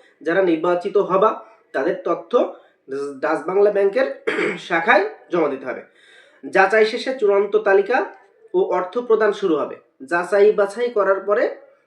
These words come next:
চূড়ান্ত তালিকা ও অর্থ প্রদান শুরু হবে। এসএসসি স্কলারশিপ দুই হাজার পঁচিশের প্রাথমিক ফলাফল দেখতে ডাচ বাংলা ব্যাংকের, দেখো আমি এখানে দিয়ে দিচ্ছি, ডাচ বাংলা ব্যাংকের যে ওয়েবসাইটটা রয়েছে,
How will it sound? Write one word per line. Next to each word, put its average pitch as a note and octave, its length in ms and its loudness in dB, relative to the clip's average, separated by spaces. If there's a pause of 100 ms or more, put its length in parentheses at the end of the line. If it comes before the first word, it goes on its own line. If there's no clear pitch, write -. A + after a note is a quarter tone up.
(160)
চূড়ান্ত F#3 360 0
তালিকা G3 420 0 (400)
ও D3 60 -4 (100)
অর্থ - 220 -8
প্রদান G#3 320 0 (400)
শুরু G#3 280 0 (280)
হবে। D3 220 0 (440)
এসএসসি C4+ 380 -4 (100)
স্কলারশিপ A3 480 -2
দুই E3+ 140 0
হাজার F3 200 -2
পঁচিশের G#3 460 -4
প্রাথমিক G3 440 -4
ফলাফল A3 460 0 (480)
দেখতে G3 440 2 (420)
ডাচ D#3+ 300 0
বাংলা A3 240 4
ব্যাংকের, G3+ 340 -2
দেখো G3+ 180 -4
আমি G3 120 -2
এখানে G3+ 200 -2
দিয়ে E3+ 180 2
দিচ্ছি, E3 280 -14
ডাচ D#3 200 -4
বাংলা E3+ 260 -2
ব্যাংকের F#3 260 -6
যে G3 80 -4
ওয়েবসাইটটা G3+ 520 -4
রয়েছে, G#3+ 320 -2